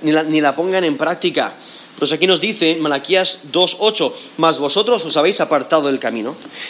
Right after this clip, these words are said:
habéis hecho tropezar a muchos en la ley". Y por ello Dios,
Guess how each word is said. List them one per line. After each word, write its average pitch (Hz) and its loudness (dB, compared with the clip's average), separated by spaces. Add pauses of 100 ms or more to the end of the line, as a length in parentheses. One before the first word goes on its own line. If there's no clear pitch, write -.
habéis 170 4
hecho 202 2
tropezar 180 2
a 170 2
muchos 170 0 (380)
en 170 4
la 147 6
ley". 135 2 (1600)
Y 143 0
por 139 4
ello 175 6
Dios, 160 4